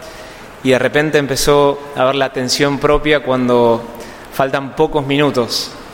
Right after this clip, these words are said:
Si sos de ir a la cancha, sabés de lo que hablo cuando está por empezar y uno empieza a calcular y ves que no vas a entrar,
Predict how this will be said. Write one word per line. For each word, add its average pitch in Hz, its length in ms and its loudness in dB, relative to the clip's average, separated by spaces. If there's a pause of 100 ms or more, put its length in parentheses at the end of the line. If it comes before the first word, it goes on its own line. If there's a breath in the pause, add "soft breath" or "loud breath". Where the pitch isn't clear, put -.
(480)
Si - 140 -4
sos 139 160 4
de 143 80 4
ir 143 80 4
a - 20 -2
la 135 120 -4
cancha, 147 340 -2
sabés 139 300 0
de 139 40 0
lo 131 140 2
que 135 120 2
hablo 143 220 2
cuando 127 220 0
está 143 260 0
por 139 160 0
empezar 143 720 -2 (500 loud breath)
y 135 60 0
uno 135 100 4
empieza 139 360 0
a - 20 -6
calcular 143 640 -2
y 135 100 -4
ves 131 140 2
que 135 180 -2
no 131 200 2
vas 143 240 0
a - 20 -4
entrar, 143 480 0